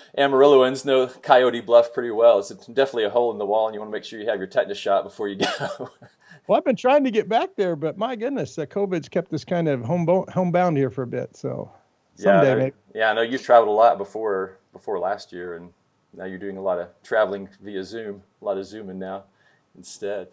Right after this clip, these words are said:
Speaker 2: I haven't been there since March, and I have not missed it. I've not missed flying. I have lo-, I've woken up every day beside my <laughs> wife, which has just not been true for a big stretch of my life. So, uh, there's some real blessings in this, uh, pandemic for me.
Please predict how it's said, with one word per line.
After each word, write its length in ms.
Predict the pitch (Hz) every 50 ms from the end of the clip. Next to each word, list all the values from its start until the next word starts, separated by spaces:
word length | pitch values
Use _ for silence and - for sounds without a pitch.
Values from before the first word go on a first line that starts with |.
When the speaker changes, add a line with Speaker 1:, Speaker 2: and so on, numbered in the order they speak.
| _ - -
Speaker 2:
I 120 | 156 175
haven't 200 | 208 214 180 156
been 140 | 170 175 170
there 120 | 175 175 143
since 240 | - 156 139 -
March, 440 | 143 143 139 139 143 147 147 - -
and 280 | - 175 151 143 135 -
I 140 | 151 165 175
have 220 | 143 147 135 127
not 240 | 135 131 135 139 -
missed 260 | 143 135 - - -
it. 180 | 156 143 - _ -
I've 220 | 143 131 - - -
not 160 | 165 - -
missed 260 | 160 156 143 - _
flying. 460 | - 147 143 147 151 151 151 151 151 -
I 180 | 139 139 147 170
have 180 | 175 143 -
lo-, 240 | 139 147 147 143 - -
I've 160 | - 156 160
woken 320 | 156 165 165 151 - 160 151
up 200 | 151 147 _ - -
every 260 | 165 160 156 170 170
day 360 | 151 135 151 147 156 165 170 165 175 - -
beside 340 | 143 135 - - 151 143 143
my 120 | 139 147 143
<laughs> 40 |
wife, 280 | 147 151 151 151 160 147 _ _ _ _ _ _ _ _ -
which 200 | 160 151 - -
has 220 | 185 - - 143
just 340 | 139 - 202 196 170 - -
not 300 | 156 156 165 165 - -
been 160 | 175 170 170
true 360 | 139 160 175 175 185 190 190 _ _ _ _ _ _
for 240 | _ - 139 135 131
a 140 | 127 - 131
big 280 | 117 117 160 165 156 -
stretch 300 | - - 175 165 - -
of 80 | 156
my 80 | 156 151
life. 260 | 151 151 156 156 143
So, 360 | - - 147 135 131 127 - _ _ _ _ _ _ _ _ _ -
uh, 260 | 156 147 143 139 - - - 120 190 170
there's 240 | 156 185 202 196 -
some 140 | 220 196
real 120 | 190 196 190
blessings 460 | 156 165 175 185 180 170 147 123 131
in 120 | 143 131
this, 280 | 131 127 127 - - -
uh, 180 | 131 123 120 110
pandemic 500 | 113 147 139 127 123 135 131 127 107 -
for 140 | - 135
me. 340 | 131 139 139 127 117 104 -